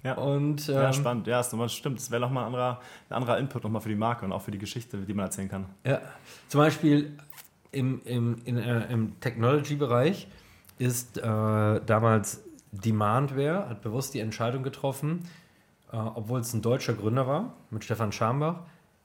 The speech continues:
Speaker 2: in Amerika das zu machen. Weil wenn ein Shopsystem in Amerika berühmt ist,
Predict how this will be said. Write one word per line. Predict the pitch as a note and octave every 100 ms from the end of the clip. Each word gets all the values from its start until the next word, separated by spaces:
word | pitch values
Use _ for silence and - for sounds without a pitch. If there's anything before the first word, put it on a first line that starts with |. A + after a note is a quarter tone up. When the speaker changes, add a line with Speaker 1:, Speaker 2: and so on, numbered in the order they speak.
| _ -
Speaker 2:
in | D#3
Amerika | D3+ D3+ A#2 G2+
das | F2+ -
zu | E2
machen. | E2 D2 -
Weil | G#2 G#2
wenn | A#2
ein | G#2+
Shopsystem | D#3+ D3+ C#3+ - C#3+
in | C3+
Amerika | B2 D3+ D#3 C3+
berühmt | B2 C#3+ D#3+
ist, | F#3+ B3 -